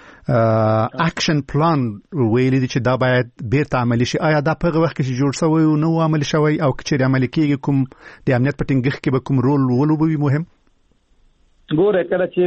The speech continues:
Speaker 2: په دوه زره څوارلسم کال کې د پېښور په ښوونځي باندې برید وشو، نو وروسته بیا دغه، اه، اکشن پلان چې دی یادوي، نو دې باندې هغه وخت کې اتفاق شوی و، ټولو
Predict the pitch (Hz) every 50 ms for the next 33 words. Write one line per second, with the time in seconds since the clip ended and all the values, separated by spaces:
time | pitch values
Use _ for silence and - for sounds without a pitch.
0 | 160 - 170 165 170 170 170 165 143 151 160 160 165 156 - - 147 143 147 143
1 | - 165 165 143 156 156 151 139 147 135 139 - - 135 - 143 147 143 143 -
2 | - - 147 135 135 131 147 143 147 143 139 135 131 117 139 143 139 147 143 -
3 | 143 131 131 127 123 - - - 123 123 131 131 131 127 120 123 127 123 123 123
4 | 120 120 - 135 127 123 120 131 143 117 - - 135 117 - 139 135 131 120 -
5 | 120 120 127 127 123 117 117 117 131 127 123 113 _ _ _ _ - - - _
6 | - 127 127 131 135 135 135 135 131 123 120 139 143 143 139 123 131 131 131 131
7 | 127 131 131 131 131 135 - - 143 135 131 135 139 135 - - 139 131 - -
8 | 120 - 143 143 139 - - - 135 131 127 135 131 127 123 - 135 135 139 135
9 | 131 131 131 131 127